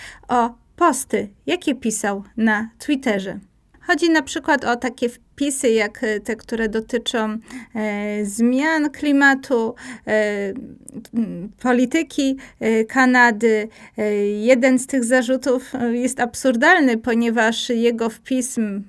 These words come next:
był sarkastyczny, był przepełniony poczuciem, e, humoru, a, e, został uznany jako nakłanianie do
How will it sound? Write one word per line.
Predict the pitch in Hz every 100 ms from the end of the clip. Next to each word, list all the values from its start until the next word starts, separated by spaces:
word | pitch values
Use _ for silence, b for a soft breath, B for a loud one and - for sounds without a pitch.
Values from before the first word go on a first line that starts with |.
| -
był | 202 233 240
sarkastyczny, | 226 247 240 247 262 - 220 - 208
był | 214 220
przepełniony | - 226 220 220 220 220
poczuciem, | 208 226 226 226 233 220 214
e, | 208 208 214 220
humoru, | 240 226 220 233 233
a, | 214 214 208 247 269 B
e, | 214 214 208 202
został | 208 226 - 214 208 -
uznany | 240 220 233 247 240 202
jako | 220 240 226
nakłanianie | 214 226 240 220 220 247 226
do | 214 196 190